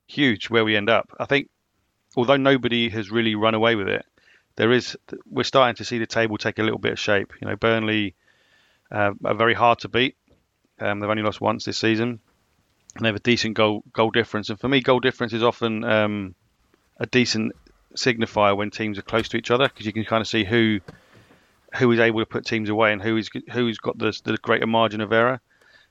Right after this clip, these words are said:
But you, you look around and, like, our goal difference is plus four, um, but Blackburn is plus five, Q P R is plus six, almost, you know,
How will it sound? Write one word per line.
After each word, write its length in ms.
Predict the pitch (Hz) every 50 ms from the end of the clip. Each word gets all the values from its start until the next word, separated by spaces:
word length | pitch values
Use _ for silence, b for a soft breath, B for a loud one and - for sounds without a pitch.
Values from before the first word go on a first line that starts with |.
| b
But 100 | - 127
you, 120 | 127 139 156
you 120 | 175 156
look 220 | 147 156 - - 131
around 320 | 131 139 151 139 113 107
and, 100 | 104 104
like, 120 | 107 110
our 140 | - 127 143
goal 140 | - 135 123
difference 320 | 113 110 - - 104 -
is 80 | 101 -
plus 260 | - - 110 - -
four, 300 | - - 117 101 95 - - _ _ _ _ _ _ _ _ _ _ _ _ - -
um, 400 | 101 98 98 98 98 98 98 -
but 200 | - 120 110 -
Blackburn 400 | 143 147 - - - 127 113 110
is 80 | 104 -
plus 260 | - - 107 - -
five, 400 | - 117 110 107 101 98 - - _ _ _ _ _ _
Q 180 | - - 131
P 100 | - -
R 120 | 135 127 117
is 60 | 107
plus 240 | - - 120 113 -
six, 460 | - - 127 104 - - - - - - - _ _ _ _ _ _ _
almost, 540 | - 160 151 139 127 117 - - - - - _ _ _ _
you 80 | -
know, 160 | 120 113 -